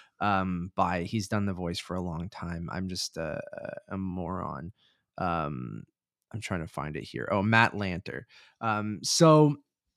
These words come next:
<clears throat> yeah, the Clone Wars version of Anakin is,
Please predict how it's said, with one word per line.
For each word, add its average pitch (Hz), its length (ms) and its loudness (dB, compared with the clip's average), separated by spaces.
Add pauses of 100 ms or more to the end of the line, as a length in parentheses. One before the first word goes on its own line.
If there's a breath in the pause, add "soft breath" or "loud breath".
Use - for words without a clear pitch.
(100)
<clears throat> - 960 0
yeah, 156 180 12
the 143 120 6
Clone 208 340 10
Wars 220 220 10
version 135 340 6
of 110 80 0
Anakin 98 440 0
is, 92 140 -8